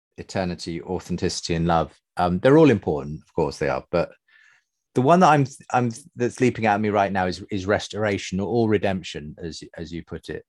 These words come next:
Janelle. Um, because, um, I'm always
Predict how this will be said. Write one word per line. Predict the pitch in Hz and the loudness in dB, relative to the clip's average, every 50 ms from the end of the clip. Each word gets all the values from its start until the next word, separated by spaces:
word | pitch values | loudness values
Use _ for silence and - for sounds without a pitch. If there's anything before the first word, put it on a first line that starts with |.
| _ _ | _ _
Janelle. | - 87 78 80 78 73 73 - _ _ _ _ _ _ _ | -14 -10 -8 -8 -8 -8 -10 -12 _ _ _ _ _ _ _
Um, | - 95 101 98 98 98 95 - _ _ _ _ _ _ _ _ _ _ _ _ _ _ _ _ _ | 0 2 2 2 2 -2 -6 -10 _ _ _ _ _ _ _ _ _ _ _ _ _ _ _ _ _
because, | - 117 - - - 135 127 123 117 113 - - - | -10 -10 -8 -2 0 2 2 2 0 -2 -6 -6 -2
um, | 117 117 113 113 113 113 113 113 113 113 - _ _ _ _ _ _ _ _ _ _ _ _ _ _ - - _ _ _ _ _ _ _ _ _ _ _ _ _ _ | 2 4 4 4 4 2 0 -2 -2 -6 -8 _ _ _ _ _ _ _ _ _ _ _ _ _ _ -16 -16 _ _ _ _ _ _ _ _ _ _ _ _ _ _
I'm | 123 123 | -2 2
always | 147 170 190 196 185 160 143 | 2 4 4 4 4 2 0